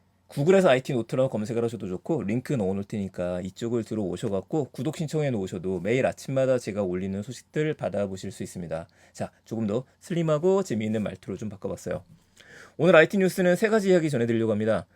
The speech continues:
첫 번째는요, 현대차 제네시스 전기차 배터리 제조사를 공개했다는 것들, 서울시 전기차 충전율 구십 프로 제한 정책을 내보였는데 이게 소비자들의 반발이 있죠. 미국의 휴머노이드 로봇 시장, 피규어 에이아이, 보스턴 다이내믹스 경쟁이 치열하더라.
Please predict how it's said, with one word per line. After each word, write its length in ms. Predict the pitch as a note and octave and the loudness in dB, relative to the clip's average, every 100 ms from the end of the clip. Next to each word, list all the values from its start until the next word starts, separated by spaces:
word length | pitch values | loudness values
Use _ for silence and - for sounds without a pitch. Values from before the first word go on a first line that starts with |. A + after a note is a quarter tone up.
| _ | _
첫 120 | - | -6
번째는요, 480 | F#3 D3 A2+ A2 D#3 | -2 0 2 2 2
현대차 380 | F#3 F#3 F#3 F3+ | 2 0 0 0
제네시스 500 | C#3 A2 G#2+ - F#2+ | 0 -2 -4 -8 -10
전기차 400 | - G#2+ A#2 A#2 | -8 -6 -4 -4
배터리 400 | - - D3+ D#3+ | -6 -4 -2 -2
제조사를 400 | A2+ G#2+ A2 G#2+ | -4 -4 -2 -2
공개했다는 540 | - F#2 G2 - F#2+ | -4 -4 -4 -4 -6
것들, 320 | F2 - G2 - _ - | -6 -4 -4 -6 _ -20
서울시 460 | - E3 E3+ D#3+ D#3+ | 0 2 4 2 -2
전기차 460 | - B2 C3+ - | -2 -6 -4 -6
충전율 560 | C#3 E3+ D3+ C#3+ D3+ - - - _ | -6 -6 -4 -2 -2 -4 -10 -20 _
구십 300 | - D3+ E3+ | -6 -4 -4
프로 240 | - E3 | 0 0
제한 400 | E3+ - A#2 B2 | 0 2 2 0
정책을 680 | A#2+ A#2 A2 C3 - C#3+ D3 | -4 -6 -6 -6 -4 -2 0
내보였는데 680 | G#2 G#2 F#2+ F2 G#2 A#2 G2+ | -2 -2 -4 0 2 4 2
이게 180 | A2 A2 | 0 -2
소비자들의 540 | C#3+ F3+ E3+ E3+ D#3 D3+ | -2 0 2 2 2 0
반발이 340 | G2 F#2 G2+ | 0 -2 -2
있죠. 280 | E2+ - F2 - - - - | -2 -6 -8 -10 -20 -20 -4
미국의 360 | G#2+ A#2+ C3+ | 0 2 2
휴머노이드 380 | C3 E3 E3 D#3 | 2 2 2 2
로봇 220 | A2 G#2+ | 0 0
시장, 300 | A2+ B2+ A#2+ - - | -4 0 0 0 -6
피규어 320 | E3 D#3 D#3+ | -2 0 2
에이아이, 400 | G#2+ G#2 G#2 G#2 | 2 4 4 2
보스턴 380 | A#2+ A#2 D3 D3 | -2 -4 -2 0
다이내믹스 400 | C#3 C3+ C3 B2+ | 0 -2 -6 -6
경쟁이 420 | G#2+ A2 A#2+ A#2+ | -4 -4 -4 -4
치열하더라. 640 | - D3+ C#3+ A#2 B2 G2+ | 0 4 4 6 4 4